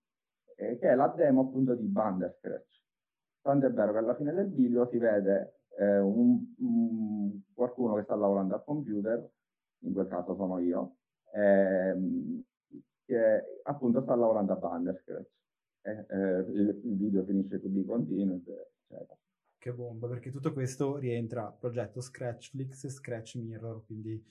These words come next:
Speaker 2: c'è tutta una derivazione dei, dei progetti di, di Netflix e, e... Black Mirror su,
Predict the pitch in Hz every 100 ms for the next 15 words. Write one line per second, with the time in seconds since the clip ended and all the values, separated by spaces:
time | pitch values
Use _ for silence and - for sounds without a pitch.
0 | _ _ 127 135 131 123 123 123 120 120
1 | - 120 117 117 113 113 110 110 110 110
2 | _ _ _ 120 120 123 117 120 - 117
3 | 113 113 113 117 110 113 123 117 - 120
4 | 113 139 113 - - 117 113 113 113 _
5 | _ _ _ _ - - _ - 131 127
6 | 120 110 113 113 - 131 - -